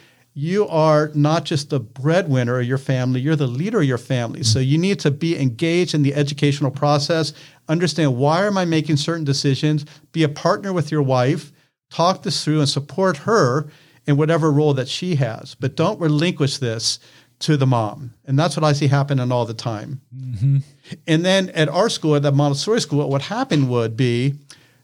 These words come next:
Speaker 1: the mom would be really happy with the child's experience. And all of a sudden, dad would come in and say, "Well, going into, going into seventh grade now, and I did this, this is my school, and this is where we're gonna go now because this is the way I did it."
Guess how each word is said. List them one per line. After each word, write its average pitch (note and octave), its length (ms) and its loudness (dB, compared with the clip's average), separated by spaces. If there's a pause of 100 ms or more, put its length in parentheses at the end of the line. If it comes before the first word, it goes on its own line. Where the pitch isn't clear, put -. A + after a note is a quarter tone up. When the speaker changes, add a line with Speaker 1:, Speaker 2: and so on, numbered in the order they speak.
(120)
Speaker 1:
the D3 100 -2
mom F3+ 360 0
would D3+ 120 0
be C#3 100 2
really C#3 400 0
happy D#3+ 460 0
with D3 200 -2
the D3+ 60 -10
child's D3 360 0
experience. C3+ 800 -4 (520)
And D3 140 2
all F#3 140 2
of - 20 2
a G#3 40 -4
sudden, F3+ 260 0
dad F3 260 0
would F3 80 -8
come D#3 140 0
in D3+ 60 2
and C#3+ 100 0
say, B2 140 -4
"Well, G3 500 2 (400)
going F#3+ 200 0
into, F3 200 0 (300)
going G3+ 160 -2
into E3+ 160 -2
seventh F#3+ 420 -2
grade F#3+ 280 0
now, F#3+ 500 4
and D#3 380 2
I E3+ 180 2
did F3 260 -2
this, F3 180 -2
this E3 160 -4
is D3 80 -2
my E3 240 2
school, F3+ 460 -2
and D3 120 2
this D3+ 200 0
is D#3 120 -2
where E3+ 140 0
we're F3+ 80 0
gonna E3 220 0
go D3+ 260 2
now C#3+ 240 4
because C#3 280 -2
this D#3+ 80 0
is C3+ 40 -2
the C#3 60 -2
way C3+ 160 2
I C3+ 160 2
did A2+ 200 -4
it." - 200 -12